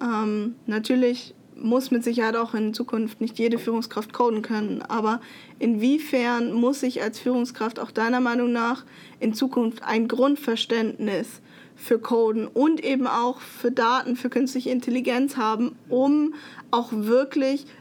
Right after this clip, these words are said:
sichere Entscheidungen, ähm, mit Hinblick auf neue Technologien und auch den Mehrwert für möglicherweise meine Mitarbeiter, die Arbeit oder auch die Organisation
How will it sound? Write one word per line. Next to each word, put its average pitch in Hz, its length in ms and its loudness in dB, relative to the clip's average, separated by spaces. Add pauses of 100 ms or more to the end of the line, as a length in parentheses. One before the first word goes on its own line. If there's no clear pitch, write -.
sichere 254 540 2
Entscheidungen, 240 1000 2 (500)
ähm, 214 400 2 (180)
mit 233 180 2
Hinblick 294 320 2
auf - 140 -4
neue 247 260 4
Technologien 240 840 2
und 233 200 0
auch - 160 -2
den 220 220 0
Mehrwert 233 440 0
für 233 120 -2
möglicherweise 226 720 0
meine 220 220 0
Mitarbeiter, 226 560 0
die 220 200 -4
Arbeit 220 520 0
oder 233 260 2
auch 247 120 0
die - 120 -4
Organisation 214 920 0